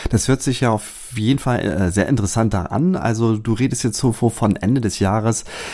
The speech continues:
Gibt's da Prints, ähm, oder irgendwas oder einfach nur so das Modell?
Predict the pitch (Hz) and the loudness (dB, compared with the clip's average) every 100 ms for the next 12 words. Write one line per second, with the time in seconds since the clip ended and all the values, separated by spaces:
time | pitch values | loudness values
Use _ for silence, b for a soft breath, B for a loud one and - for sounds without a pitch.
0 | B - - - - 107 - 180 226 240 | B -2 -2 0 0 0 0 0 0 0
1 | - - 151 139 135 139 - 135 147 113 | -2 -2 0 2 2 2 0 0 0 2
2 | 143 147 127 139 - - 120 110 - 104 | 0 0 0 0 0 0 2 2 2 2
3 | 104 110 107 98 101 92 85 101 85 78 | 2 2 2 2 2 2 0 0 0 -2